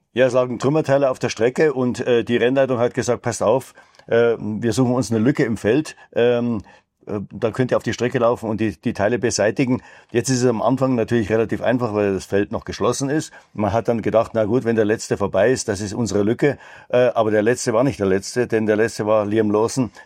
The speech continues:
der wegen einer Kollision mit Carlos Sainz, äh, an den Boxen war und dann noch kam. Die Streckenposten liefen los, dann kam aber die Warnung von der, äh, Rennleitung, „Nee, nee, noch warten, da kommt noch einer.“ Das war aber schon zu spät. Ähm,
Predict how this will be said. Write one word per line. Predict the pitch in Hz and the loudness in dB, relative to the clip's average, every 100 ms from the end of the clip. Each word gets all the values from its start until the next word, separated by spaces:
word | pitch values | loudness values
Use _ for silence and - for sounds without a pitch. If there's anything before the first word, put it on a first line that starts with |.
| - | -4
der | 104 | -2
wegen | 110 | 0
einer | 107 107 | 0 -2
Kollision | 110 110 107 110 113 | -2 -2 0 -2 -2
mit | - | -2
Carlos | 104 101 - | -2 -2 0
Sainz, | 92 113 131 - - _ - | 0 0 -4 -8 -16 _ -2
äh, | 117 | 2
an | 113 110 | 2 0
den | 110 101 | -2 -2
Boxen | 135 - 120 90 | -4 -2 -2 2
war | 101 113 - - | 2 2 -4 -18
und | - 110 | -6 -2
dann | 113 | 0
noch | 117 - | 0 0
kam. | 123 135 98 - _ _ _ 123 | 2 2 0 -12 _ _ _ -6
Die | |
Streckenposten | 104 135 131 127 - 123 | -2 -2 0 -2 0 0
liefen | 123 117 | 2 2
los, | 120 156 - | 2 0 -2
dann | - 131 | 0 0
kam | 123 120 | 0 0
aber | 120 117 | 0 -2
die | 104 107 | -2 2
Warnung | 123 135 | 2 0
von | 120 | -2
der, | 117 104 - 120 | -2 -4 -2 -2
äh, | |
Rennleitung, | 107 120 123 120 113 | 0 2 2 2 0
„Nee, | 113 | 0
nee, | 127 | 2
noch | 127 87 | 0 2
warten, | 120 - 123 | 0 2 -2
da | 101 | 0
kommt | 151 135 | -2 -2
noch | 98 | 0
einer.“ | 104 117 131 - - | 2 2 2 -2 -6
Das | 104 113 | -4 0
war | 117 | 0
aber | 113 | 0
schon | 117 | -4
zu | - 104 | -4 -6
spät. | - 113 135 - - - | 0 0 0 -8 -20 -6
Ähm, | - 120 117 | 0 2 0